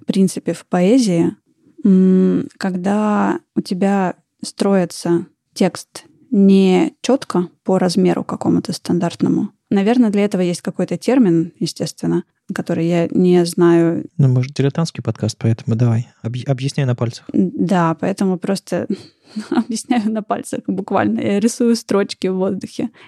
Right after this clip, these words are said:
Speaker 1: Когда у тебя, м, строчка начинает предложение,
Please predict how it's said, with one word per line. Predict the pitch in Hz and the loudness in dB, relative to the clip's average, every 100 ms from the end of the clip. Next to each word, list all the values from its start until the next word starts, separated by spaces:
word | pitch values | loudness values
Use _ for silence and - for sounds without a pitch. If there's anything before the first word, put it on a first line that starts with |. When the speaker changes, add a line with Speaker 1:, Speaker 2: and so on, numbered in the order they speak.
| _ | _
Speaker 1:
Когда | 196 185 196 | -2 2 2
у | |
тебя, | 220 190 196 196 196 180 175 - - - | 0 -2 0 2 2 0 0 -2 -6 -2
м, | 190 180 180 - | 2 2 0 -4
строчка | - - 202 226 - 175 - - _ _ | -8 -2 -2 -2 -4 -2 -2 -6 _ _
начинает | - 190 - 190 190 170 - | 0 2 2 2 2 0 -2
предложение, | 190 196 202 202 165 170 202 302 | -4 0 0 0 2 2 2 0